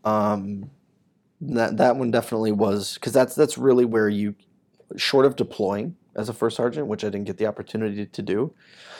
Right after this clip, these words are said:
that's really where it's, that's, like I said before, it's where the rubber meets the road, right? Like, that's, that's really why you're there.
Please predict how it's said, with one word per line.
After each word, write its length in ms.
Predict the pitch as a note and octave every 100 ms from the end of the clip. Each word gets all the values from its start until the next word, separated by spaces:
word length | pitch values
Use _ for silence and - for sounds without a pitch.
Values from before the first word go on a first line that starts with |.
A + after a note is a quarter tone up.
| -
that's 200 | - G2
really 320 | G#2 A2 A#2 A#2
where 480 | G#2+ G#2 G#2 G#2 - _ _ _ _
it's, 440 | - F#3 - - - _ -
that's, 480 | A2 - - - _ _ _ _ _ _ _ _ _ _ _ _ _ _ _ _ _
like 100 | G#2+
I 20 |
said 220 | - F#2+
before, 280 | G2 - F#2
it's 160 | -
where 100 | -
the 100 | G#2+
rubber 260 | G2+ G2 F#2+
meets 240 | G2 G2+
the 80 | -
road, 260 | G2+ G2 G2+
right? 200 | G2+ G2+
Like, 140 | G2+
that's, 320 | - G2 - -
that's 220 | - -
really 180 | A2 G#2+
why 200 | F2 C#2+
you're 180 | - F2
there. 320 | E2 D#2+